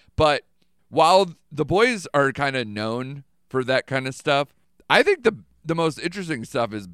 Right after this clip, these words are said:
actually more the plot stuff this time around, where I'm so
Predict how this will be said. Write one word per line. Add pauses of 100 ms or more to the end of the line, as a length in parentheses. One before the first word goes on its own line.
(140)
actually
more
the
plot
stuff
this
time
around, (300)
where
I'm
so